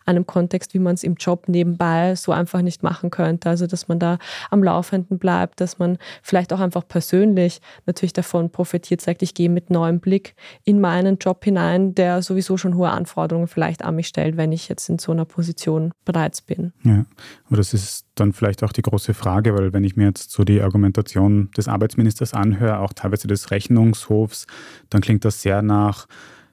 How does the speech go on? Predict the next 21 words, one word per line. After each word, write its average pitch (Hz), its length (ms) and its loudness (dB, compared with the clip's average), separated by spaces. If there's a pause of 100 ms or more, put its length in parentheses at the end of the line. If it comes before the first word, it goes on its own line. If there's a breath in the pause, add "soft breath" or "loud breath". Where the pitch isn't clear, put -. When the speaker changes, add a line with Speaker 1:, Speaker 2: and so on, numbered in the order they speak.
Speaker 2:
nach - 140 0
Leistungsdenken. 101 1000 0
Also 95 440 2
da 95 140 -6
fließt - 300 -2
so 104 100 0
und 104 120 4
so 110 60 -4
viel 104 160 -2
Geld 110 320 0
rein, 110 240 0
am 107 100 0
Ende 101 200 0
muss 104 300 2
so 107 100 2
und 101 120 4
so 113 80 0
viel 107 140 0
Geld 101 260 0
herausschauen 110 720 2
und 101 300 0